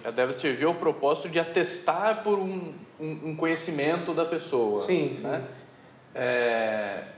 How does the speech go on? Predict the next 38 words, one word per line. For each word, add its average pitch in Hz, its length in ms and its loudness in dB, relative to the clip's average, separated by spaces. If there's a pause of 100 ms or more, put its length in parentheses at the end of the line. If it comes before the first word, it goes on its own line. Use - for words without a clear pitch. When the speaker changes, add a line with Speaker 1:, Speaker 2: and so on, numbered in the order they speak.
(320)
Speaker 1:
e 123 40 -6
se - 180 0
ela 180 200 4
passa 127 1000 0
a, 110 400 -4 (1040)
a 120 60 -4
ser 110 680 0 (120)
duvidosa 113 480 2
de 107 60 -8
qualquer 120 360 -2
forma, - 680 -2
né? 131 120 0
O 117 80 0
cara, 113 240 2
por 120 140 2
exemplo, 113 420 -2 (260)
o 104 80 -4
exemplo 107 280 -2
do 113 80 -2
cara 110 200 0
que 117 120 -8
estuda, 165 440 0
passa 127 320 0
na 123 80 -8
certificação, 131 840 -2
mas, 143 640 -2 (680)
é, 101 380 -4 (100)
cinco 117 420 -6
minutos 110 260 -6
depois 104 520 2
já 185 80 4
Speaker 2:
É, 185 40 4 (200)
Speaker 1:
não, 147 60 -2
não 107 100 -4
Speaker 2:
então. 104 120 -4
Speaker 1:
consegue 110 440 0
aplicar 107 500 0
aquilo. 135 560 -2